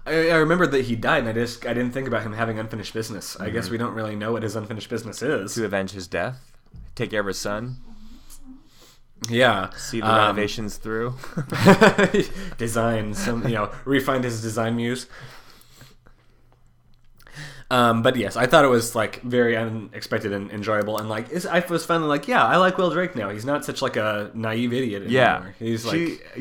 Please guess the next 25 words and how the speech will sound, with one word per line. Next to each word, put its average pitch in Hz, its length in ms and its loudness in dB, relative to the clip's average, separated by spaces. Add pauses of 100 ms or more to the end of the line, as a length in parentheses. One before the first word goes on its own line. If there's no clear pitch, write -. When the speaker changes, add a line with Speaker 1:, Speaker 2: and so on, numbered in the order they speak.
Speaker 2:
yeah, 135 180 6
Gaga 117 360 2
Speaker 1:
like 127 80 -4
Speaker 2:
even, 117 180 -8 (100)
or 95 120 -6
Countess 117 540 -6
even 104 200 -8
says, 101 340 -6
like, 95 300 -4 (320)
"You're 156 100 -4
much 220 160 -2
smarter, 139 840 2
uh, 107 560 4 (520)
you 123 280 -2
are, 117 240 4 (120)
you're 131 200 -4
much 147 160 -6
smarter 135 260 -4
in 104 140 -6
death 117 220 -2
than 101 120 -6
you 95 80 -6
were 95 120 0
in 87 120 -6
life. 87 460 -6